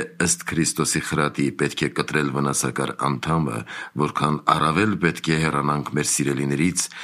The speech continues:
որոնք մեղքերով են ծածկված։ Եթե մեր անդամներից մեկը նեղի, պետք է կտրենք այն, որպեսզի ուրիշներին ևս չվնասի, որքան առավել պետք է մերժենք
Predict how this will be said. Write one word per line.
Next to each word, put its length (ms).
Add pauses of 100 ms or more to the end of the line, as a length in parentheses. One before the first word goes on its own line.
(360)
որոնք 420
մեղքերով 540
են 160
ծածկված։ 600 (1080)
Եթե 300
մեր 180
անդամներից 560
մեկը 320
նեղի, 520 (500)
պետք 340
է 140
կտրենք 560 (140)
այն, 280 (540)
որպեսզի 600 (120)
ուրիշներին 640
ևս 320
չվնասի, 680 (400)
որքան 580
առավել 400
պետք 320
է 20
մերժենք 560